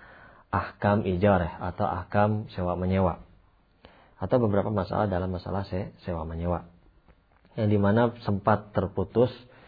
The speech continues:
atau terpotong pembahasan tersebut mengenai masalah yang hubungannya dengan, eh, menyewa rumah. Di dalam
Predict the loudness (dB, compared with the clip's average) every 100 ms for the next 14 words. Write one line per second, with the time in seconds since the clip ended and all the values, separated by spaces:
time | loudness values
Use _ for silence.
0 | -20 -20 -20 -20 -12 -6 -4 -2 0 4
1 | 8 8 6 0 0 -2 -4 -4 -4 -4
2 | -4 0 4 4 0 -18 _ _ -6 -2
3 | -2 -2 -2 -4 -4 -2 0 0 -2 -12
4 | -20 -20 -20 _ _ -6 -4 -2 0 0
5 | 0 0 0 0 0 0 0 -4 -10 _
6 | _ _ _ _ _ _ -8 -6 -4 -4
7 | -4 -6 -6 -6 -6 -8 -6 -4 -2 0
8 | 0 2 4 4 2 0 2 2 -2 -14
9 | -20 _ _ _ _ _ _ _ _ _
10 | _ _ _ _ _ _ _ _ 2 6
11 | 6 6 2